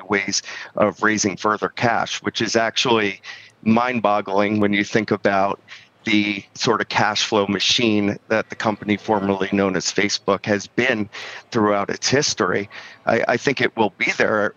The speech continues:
I just think that the cost is too high, both in terms of dollars, and you're also messing with the engineering talent by moving them around. We've talked to several people at Meta who are unhappy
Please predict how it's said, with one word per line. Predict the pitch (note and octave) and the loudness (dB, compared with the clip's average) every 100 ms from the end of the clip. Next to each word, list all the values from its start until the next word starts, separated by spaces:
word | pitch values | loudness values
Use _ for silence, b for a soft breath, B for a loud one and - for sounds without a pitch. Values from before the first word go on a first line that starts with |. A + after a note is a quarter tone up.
| - | 0
I | A#2 | 0
just | A2 A#2+ - | 0 -2 0
think | A#2+ - | -2 0
that | A2 - | 0 0
the | A2 | -4
cost | - B2 C#3 C3+ - | 0 2 2 -2 -4
is | - A2 | -2 -2
too | - C3 A2 | 0 0 0
high, | G#2 C3 C3 | 2 2 0
both | G#2+ G#2+ G2+ - | 0 -2 -2 -2
in | G#2 | -2
terms | - G#2+ G2+ G#2 - B B B - | 0 0 0 -4 -10 B B B -2
of | A2 - | -2 2
dollars, | A2 G#2 C#3+ E3+ E3+ - _ | 0 2 0 0 -2 -4 _
and | - F3 D3+ C3+ - B B | -2 0 0 -2 -6 B B
you're | - A#2+ | 0 2
also | C3+ D#3 C3+ | 2 2 2
messing | G#2+ A#2 A2+ B2+ A2+ | 2 2 2 0 0
with | A2 A2 - | 0 0 -2
the | - A2 G#2 G#2 | -2 0 0 -2
engineering | A#2+ A2 G2+ G#2+ E3 B2+ | -2 -2 0 2 2 0
talent | G#2 A2 G2 G2+ A2 - B B | 0 0 2 0 -2 -6 B B
by | - | 0
moving | G#2+ A2 A#2 A#2 | 2 2 0 0
them | A2 G#2 | 0 0
around. | F#2+ F2+ G2+ G#2+ A#2+ | 0 2 2 0 -4
We've | A2 G#2+ | -12 -6
talked | - A2 - | -2 -2 -2
to | |
several | A2+ A#2+ C#3+ B2+ | -2 0 2 -2
people | - A2+ - G#2+ G2+ B B B - | -2 -8 0 0 0 B B B -2
at | A2+ A2+ | -2 0
Meta | A#2 G#2 G2+ B2 C3 - | 2 2 2 0 -4 -10
who | A#2+ A2+ | -2 0
are | G#2+ G2 - | 2 0 -2
unhappy | A2+ G#2 A2 G2+ - B2+ | -2 0 0 0 -2 -4